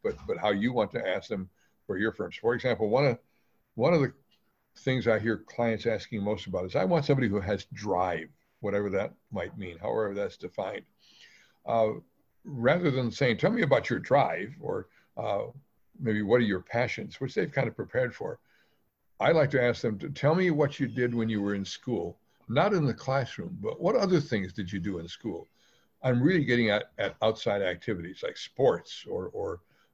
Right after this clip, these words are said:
uh, a hobby they dug into or something they did that they really wanted to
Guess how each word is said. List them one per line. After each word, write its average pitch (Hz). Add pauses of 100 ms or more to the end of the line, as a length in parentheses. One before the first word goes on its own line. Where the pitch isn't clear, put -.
uh, 101
a 107
hobby 113
they 87
dug 90
into 92
or 107 (300)
something 156
they 120
did 104
that 98 (460)
they 104
really 131
wanted 123
to 107